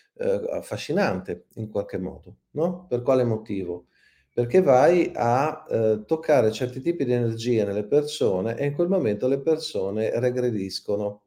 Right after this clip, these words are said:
Perché? Perché, ehm, proviamo a osservare il comportamento delle persone quando si lasciano andare alla rabbia nelle manifestazioni pubbliche. Cosa succede? Regrediscono. Possiamo, proviamo a pensare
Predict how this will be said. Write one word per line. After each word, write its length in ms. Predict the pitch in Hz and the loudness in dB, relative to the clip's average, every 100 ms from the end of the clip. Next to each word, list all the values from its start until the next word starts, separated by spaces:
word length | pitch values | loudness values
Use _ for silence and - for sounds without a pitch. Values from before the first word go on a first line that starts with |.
| _ | _
Perché? 600 | - 123 120 107 98 - _ - - _ _ _ _ - | -2 -2 -2 -4 -4 -8 _ -20 -20 _ _ _ _ 0
Perché, 800 | 151 147 165 160 127 - - - | 0 2 4 6 6 2 -6 -4
ehm, 680 | 120 120 117 113 110 107 107 | 2 4 4 2 0 -4 -2
proviamo 380 | 127 156 151 | 2 4 4
a 40 | 127 | 2
osservare 800 | 117 165 160 143 123 117 117 135 | 2 2 2 4 6 6 4 2
il 120 | 127 | 0
comportamento 720 | 135 127 139 147 151 143 123 | -2 -2 -2 0 0 0 2
delle 180 | 117 120 | 2 2
persone 540 | 120 147 143 139 143 117 | 0 0 0 0 0 0
quando 160 | 123 | -2
si 140 | 117 120 | -2 -4
lasciano 300 | 127 123 131 | -4 -2 -2
andare 440 | 131 110 110 120 | 2 2 4 4
alla 200 | 110 123 | 4 4
rabbia 520 | 127 98 98 107 120 | 4 2 0 0 0
nelle 180 | 117 110 | 2 0
manifestazioni 800 | 107 113 117 120 - 123 - 143 | 0 -2 -2 -4 -4 -6 -2 -2
pubbliche. 600 | 143 180 117 95 - - - | 0 -2 -2 -8 -8 -14 -12
Cosa 200 | 107 110 | -10 -10
succede? 540 | 113 107 - 107 87 | -10 -10 -2 -2 0
Regrediscono. 800 | 85 92 120 143 156 - 82 82 | -6 -6 -6 -4 -4 -6 -20 -20
Possiamo, 460 | - - 123 123 - | -20 -8 -6 -6 -8
proviamo 300 | 110 107 135 | -10 -4 -4
a 60 | 123 | -4
pensare 680 | 107 104 - 127 127 123 | -4 -6 0 2 4 2